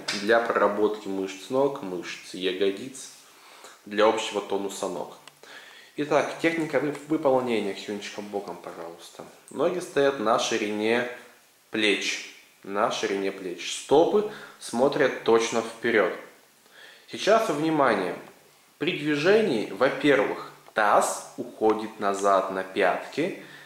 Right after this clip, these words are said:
коленки остаются примерно на одном месте, и амплитуда движения примерно до параллели с полом. Бедро опускается примерно до параллели с полом.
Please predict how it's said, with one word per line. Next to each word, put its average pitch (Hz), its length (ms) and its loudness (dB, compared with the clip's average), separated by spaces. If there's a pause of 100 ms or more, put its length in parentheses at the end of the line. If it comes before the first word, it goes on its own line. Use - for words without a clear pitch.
(160)
коленки 147 540 4
остаются 117 840 -2
примерно 110 480 0
на 107 180 2
одном 98 460 0
месте, 95 680 -2 (480)
и - 320 -8
амплитуда 147 800 2
движения 143 760 0
примерно 143 680 2
до 127 400 6
параллели 117 540 4
с - 80 -6
полом. 98 440 0 (120)
Бедро 113 500 4
опускается 160 960 2 (280)
примерно 120 500 2
до 123 460 4
параллели 110 440 4
с - 140 -8
полом. 90 520 -2